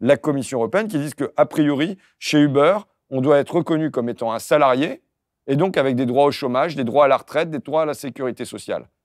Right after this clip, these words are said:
Qui bloque ça ? Elisabeth Borne et, euh, Emmanuel Macron. Donc au fond, je pense qu'on a presque là, euh, il y a un carcan européen qui existe, mais comme le carcan, euh, macroniste français, il est presque encore plus oppressant aujourd'hui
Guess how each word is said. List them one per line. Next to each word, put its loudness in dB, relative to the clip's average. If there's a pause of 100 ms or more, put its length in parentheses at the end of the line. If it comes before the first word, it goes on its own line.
(140)
Qui -2
bloque 0
ça ? 2 (260)
Elisabeth 2
Borne 0 (380)
et, 2 (160)
euh, -6
Emmanuel -2
Macron. -8 (260)
Donc -4
au 2
fond, -2
je 0
pense -4
qu'on -2
a 4
presque 0
là, 2 (340)
euh, -2 (180)
il 0
y 6
a 6
un 4
carcan 2
européen 0
qui -8
existe, -6
mais -2
comme 0
le 2
carcan, 0 (1300)
euh, -8
macroniste -2
français, -4 (320)
il 2
est 2
presque -2 (180)
encore -2
plus -4
oppressant -2
aujourd'hui -2